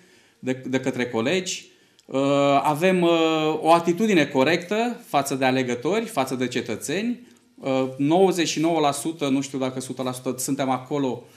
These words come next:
ca să nu fiu așa mai catolic decât Papa, uh, suntem acolo pentru că ne dorim o Românie mai bună și că ne dorim un, uh, un mediu mai curat pentru copiii noștri. Avem inițiative și pentru tineri, le vom mai discuta și,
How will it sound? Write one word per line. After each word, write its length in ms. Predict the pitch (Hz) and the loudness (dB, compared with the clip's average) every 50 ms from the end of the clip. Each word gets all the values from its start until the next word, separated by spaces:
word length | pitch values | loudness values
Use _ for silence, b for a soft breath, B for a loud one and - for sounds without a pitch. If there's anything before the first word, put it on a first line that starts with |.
| B B B B B B | B B B B B B
ca 120 | B 123 117 | B -6 -4
să 140 | 117 - 127 | -4 -2 0
nu 140 | 131 131 | 0 -2
fiu 300 | 127 127 131 127 127 117 | -2 -2 -2 -2 -2 0
așa 240 | 113 117 113 - 139 | -2 -2 -2 -2 -2
mai 140 | 127 127 117 | -4 -4 -4
catolic 380 | - 131 123 - 131 127 123 117 | -4 -6 -6 -4 -4 -4 -4 -4
decât 260 | 120 120 - - - | -6 -8 -8 -8 -6
Papa, 400 | - 131 127 - 120 110 104 B B B B B B B | -4 -6 -4 -4 -6 -6 -6 B B B B B B B
uh, 460 | B - 139 147 143 139 139 135 131 | B -4 -2 0 2 2 2 0 0
suntem 340 | 131 - - 170 - 175 156 | -2 -2 0 0 2 4 4
acolo 400 | 151 143 143 - 160 156 156 147 | 2 2 2 0 0 2 2 2
pentru 360 | - - 151 139 139 151 147 | 0 0 0 0 0 0 -2
că 140 | 135 - 143 | -4 -2 0
ne 120 | 135 135 135 | 0 0 2
dorim 300 | 127 135 131 170 175 160 | 2 0 0 0 2 2
o 80 | 139 | 2
Românie 320 | 131 127 123 135 160 175 165 | 2 2 2 2 2 2 2
mai 200 | 151 139 131 123 | 2 2 2 0
bună 360 | 123 135 147 165 160 147 135 | 0 2 2 4 4 4 2
și 440 | 127 - - - 135 131 127 131 - | 0 -2 -2 0 2 2 0 -2 -4
că 280 | - 143 135 135 131 123 127 | -4 0 0 2 0 0 0
ne 180 | 135 135 135 | 2 2 2
dorim 380 | 131 127 127 143 175 175 143 131 | 2 2 2 0 2 2 2 2
un, 120 | 127 123 | 2 2
uh, 320 | 120 120 120 117 117 113 113 - - | 0 0 -2 -2 -2 -2 -4 -6 -4
un 160 | 135 135 131 | -2 0 0
mediu 260 | 151 156 143 131 135 | 2 0 0 0 0
mai 260 | 127 127 127 123 123 | 0 0 -2 -2 -4
curat 280 | - 127 139 151 143 - | -6 -6 -6 -6 -6 -6
pentru 240 | - 123 110 120 117 | -8 -8 -8 -8 -10
copiii 380 | - 117 110 - - 139 131 | -8 -10 -8 -6 -4 -4 -2
noștri. 520 | 120 117 117 117 117 - - 202 254 277 - - b b b b b b b b b b | -2 -4 -6 -8 -10 -10 -10 -8 -8 -10 -12 -16 b b b b b b b b b b
Avem 320 | b - 151 156 190 196 196 | b 2 4 4 4 4 4
inițiative 520 | 180 170 175 - - - - 170 160 160 | 2 0 0 0 0 0 0 0 0 0
și 140 | 143 - 139 | 0 -2 -4
pentru 300 | - 165 160 165 151 131 | -4 -4 -4 -2 -4 -6
tineri, 400 | 120 123 120 131 147 185 226 202 | -6 -4 -2 -2 0 0 -2 -2
le 80 | 147 131 | -4 -4
vom 260 | 123 131 135 131 131 | -2 -2 -2 0 0
mai 260 | 131 131 127 127 127 | 0 0 0 0 -2
discuta 480 | 127 127 120 - - 127 - 135 135 131 | -2 -4 -6 -8 -8 -6 -2 -2 -2 -2
și, 520 | 131 - - 143 131 131 131 127 127 123 | -2 -6 -6 -4 -2 -2 0 0 -2 -2